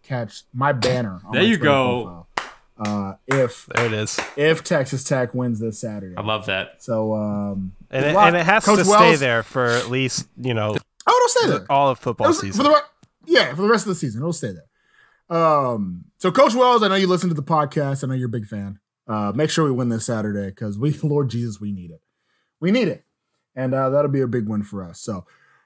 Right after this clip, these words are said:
Speaker 1: for Jeremy, for our producer extraordinaire, that is Dylan, this is Albie. You were listening to the Tortillas and Takes podcast powered by Guns Up Nation during Rec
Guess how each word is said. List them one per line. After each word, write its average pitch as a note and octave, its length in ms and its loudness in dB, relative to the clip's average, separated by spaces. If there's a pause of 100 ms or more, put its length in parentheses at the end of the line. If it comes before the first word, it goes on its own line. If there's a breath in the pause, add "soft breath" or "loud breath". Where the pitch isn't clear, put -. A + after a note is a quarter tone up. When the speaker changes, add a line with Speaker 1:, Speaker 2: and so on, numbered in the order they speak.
(240 soft breath)
Speaker 1:
for F3+ 140 0
Jeremy, A3+ 720 4 (460)
for D#3+ 400 2 (140)
our C#3 60 -4
producer G3 340 2
extraordinaire, E3 600 0
that D3+ 120 2
is C3+ 100 -2
Dylan, F3+ 440 0 (400)
this D3+ 160 -2
is C3+ 100 -2
Albie. F#3+ 500 2 (480 soft breath)
You E3+ 120 2
were F3+ 60 2
listening G3+ 360 2
to G3+ 120 0
the F#3 100 2
Tortillas F#3+ 460 0
and F3 80 -2
Takes G3 180 0
podcast G3+ 560 0
powered F#3+ 280 4
by F3 120 2
Guns F3+ 280 0
Up E3+ 80 -2
Nation F3+ 420 0
during D3+ 320 -2
Rec A3+ 300 2